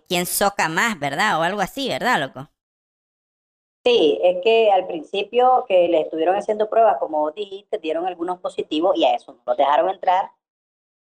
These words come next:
Speaker 2: ni a ellos ni a sus camiones, pues. Y este maje se dio cuenta de que cosas que,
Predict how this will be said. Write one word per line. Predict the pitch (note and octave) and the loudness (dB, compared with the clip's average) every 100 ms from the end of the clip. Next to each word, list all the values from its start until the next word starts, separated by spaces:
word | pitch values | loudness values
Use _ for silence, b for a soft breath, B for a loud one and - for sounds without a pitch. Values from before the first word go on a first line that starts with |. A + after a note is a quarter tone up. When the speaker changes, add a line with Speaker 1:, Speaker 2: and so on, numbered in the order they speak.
| _ _ | _ _
Speaker 2:
ni | C#3+ C#3 | -8 -4
a | C3 B2+ | -2 0
ellos | D#3 F#3+ | 0 2
ni | F#3+ | 0
a | |
sus | F#3 D#3 | 0 0
camiones, | C#3+ C3 G3 G3 C3 - | 0 2 2 2 0 -2
pues. | - D#3+ D#3+ _ _ _ _ _ _ _ _ | 0 0 -2 _ _ _ _ _ _ _ _
Y | D3+ D#3+ F3 G3+ | 0 4 4 4
este | F3 - C#3 | 2 0 -2
maje | D3 D3+ D3+ | 0 0 0
se | F3 | 2
dio | G3 G#3+ | 2 4
cuenta | B3+ B3 B3 B3 - | 4 4 2 0 -2
de | A3+ - | -2 -10
que | - | -12
cosas | C#3+ C#3 F#3+ F3+ - | -6 -6 -4 -4 2
que, | G#3+ A3+ A3+ | 2 2 -4